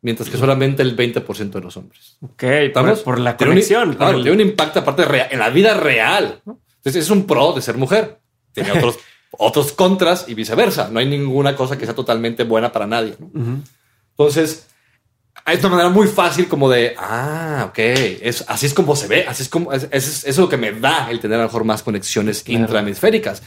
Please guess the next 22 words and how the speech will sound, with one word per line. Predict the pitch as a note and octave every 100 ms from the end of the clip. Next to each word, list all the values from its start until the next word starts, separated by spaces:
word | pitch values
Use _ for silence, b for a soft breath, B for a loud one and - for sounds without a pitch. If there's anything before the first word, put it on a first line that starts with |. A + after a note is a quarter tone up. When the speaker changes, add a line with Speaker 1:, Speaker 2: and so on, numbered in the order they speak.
| B B
Speaker 1:
que | -
si | C3
un | B2
hemisferio | C#3+ - B2 -
pierde | C#3+ D3 D#3
la | D3
función, | D3 D#3 D#3 E3 F#3+ B B B B
el | A#2 D#3
otro, | G#3+ - G3+ - - _ _
toda | D3+ A#3+ C4+
su | A3
vida | A3+ A3 C4 -
ha |
estado | D3+ D3+ F#3+
captando | F#3+ - F#3 A#3+
esa | G#3+
información, | G3 F#3+ F3 E3 G3+ F#3 A3 _ _ _
porque | - C3
aunque | A#2+
es | D#3
una | G#3
minoría, | F3+ D#3+ G#3+ E3+ A3 -